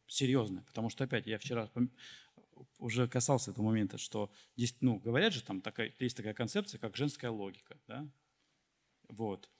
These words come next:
Там особенности вождения автомобиля мы вспоминали вчера. Каких-то других вещей. Когда ты, когда мужчина искренне не может понять, искренне абсолютно, ну, мужчина женщину, да, муж жену, жена мужа.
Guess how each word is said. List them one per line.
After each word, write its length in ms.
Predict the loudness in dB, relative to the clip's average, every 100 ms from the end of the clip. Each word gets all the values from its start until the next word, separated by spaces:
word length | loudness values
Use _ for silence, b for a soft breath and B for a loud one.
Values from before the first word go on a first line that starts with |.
| _ _
Там 140 | 0
особенности 480 | 4 6 6 6 4
вождения 360 | 2 4 8 8
автомобиля 480 | 8 6 6 4 0
мы 80 | -4
вспоминали 380 | -2 -2 0
вчера. 300 | -4 -6 -10 -10 _ _ _ _ _ _ _ -4
Каких-то 360 | 2 4 4 4
других 340 | 4 4 2
вещей. 360 | 2 0 0 0
Когда 240 | 4 4
ты, 240 | 6 4 4 B B B 4
когда 140 | 8
мужчина 360 | 8 8 6 4 4
искренне 520 | 4 4 4 4 8
не 100 | 8
может 340 | 8 6 2 -2
понять, 520 | 0 2 0 -4 -12 _ _ _ _ _ _ _ _ _ _
искренне 580 | 4 4 4 2 0 0
абсолютно, 500 | -2 -4 -4 -4 -2
ну, 80 | -2
мужчина 320 | 0 0 0
женщину, 420 | 2 2 2 2
да, 180 | 2 -2
муж 240 | 0 -2 4
жену, 220 | 4 4
жена 260 | 4 2
мужа. 300 | 2 0 -2